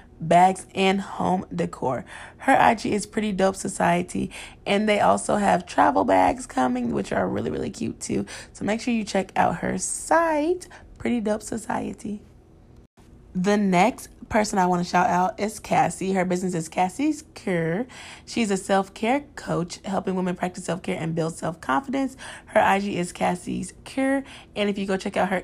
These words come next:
Instagram, she has a self-care, you know, thing for September. So check her out. She is dope. And build your self-confidence and practice some self-care, y'all. The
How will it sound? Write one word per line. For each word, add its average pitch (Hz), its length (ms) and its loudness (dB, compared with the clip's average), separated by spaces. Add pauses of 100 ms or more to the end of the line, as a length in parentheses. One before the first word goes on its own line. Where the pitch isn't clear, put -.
Instagram, 202 580 -2 (180)
she - 300 -4
has 202 220 2
a 175 140 0
self-care, 190 1500 -2 (300)
you 185 140 -2
know, 170 180 0
thing 175 280 -2
for 175 260 -4
September. 302 960 2 (300)
So 185 200 -4
check 208 340 -2
her 226 260 -4
out. 185 460 0
She - 300 -8
is 180 160 -4
dope. 165 1000 -2 (440)
And 185 420 -2
build 196 200 0
your 277 80 0
self-confidence 262 760 -4
and 214 160 -4
practice 226 240 -6
some 233 140 -4
self-care, 240 420 -4
y'all. 240 200 -6 (1900)
The 185 380 0